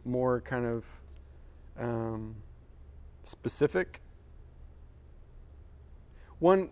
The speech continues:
like one, to deal with hurt, doubt, and anger before the sun goes down. Doubt.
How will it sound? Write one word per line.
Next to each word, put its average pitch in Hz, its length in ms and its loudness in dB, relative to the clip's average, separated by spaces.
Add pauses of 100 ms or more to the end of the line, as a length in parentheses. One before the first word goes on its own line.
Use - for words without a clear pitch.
like 156 260 10
one, 156 380 8
to 156 100 2
deal 175 200 12
with 170 140 8
hurt, 185 440 6
doubt, 143 320 10
and 147 180 4
anger 156 320 6
before 127 320 2
the 131 60 -2
sun 139 220 -2
goes 113 200 -2
down. 113 300 -8 (1700)
Doubt. - 340 -2